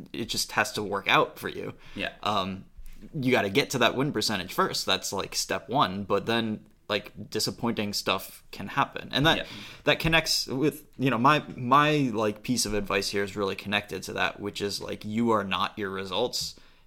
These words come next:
Speaker 1: And beyond that, you are also not how good you are at Magic.
Speaker 2: Yes.
Speaker 1: That's
Speaker 2: Oh, wow. Yeah.
Speaker 1: So
Speaker 2: Really, really important that you said that, because I think that's a common trap.
Speaker 1: Yeah.
Speaker 2: Yeah.
Speaker 1: It, y-, you go to a tournament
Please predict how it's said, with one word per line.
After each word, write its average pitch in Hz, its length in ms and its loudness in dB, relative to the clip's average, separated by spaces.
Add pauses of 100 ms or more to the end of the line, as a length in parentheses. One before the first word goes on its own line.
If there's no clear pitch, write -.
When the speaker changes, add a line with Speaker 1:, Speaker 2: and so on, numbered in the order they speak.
(120)
Speaker 1:
And 98 400 -2 (440)
beyond 107 400 2
that, 104 360 2
you 110 380 0
are 123 140 6
also 107 320 -2
not 98 500 2 (220)
how 101 200 0
good 95 300 -6
you 87 140 -6
are - 140 -6
at - 120 -14
Magic. - 420 -14 (220)
Speaker 2:
Yes. - 540 0
Speaker 1:
That's 120 200 4
Speaker 2:
Oh, 107 280 4
wow. 95 380 -2
Yeah. 98 220 -2 (300)
Speaker 1:
So 139 280 8
Speaker 2:
Really, 101 160 4
really 143 280 2
important 117 420 0
that 98 80 0
you 104 60 -2
said 104 240 0
that, - 140 0
because 104 220 -4
I 95 80 -2
think - 180 -8
that's 87 180 -8
a 90 40 -8
common 98 280 -6
trap. - 380 -6
Speaker 1:
Yeah. 156 240 6
Speaker 2:
Yeah. - 140 -2 (220)
Speaker 1:
It, - 180 -8
y-, 156 220 -12 (320)
you 180 200 2
go 226 180 10
to 233 100 6
a 226 40 6
tournament 214 480 -2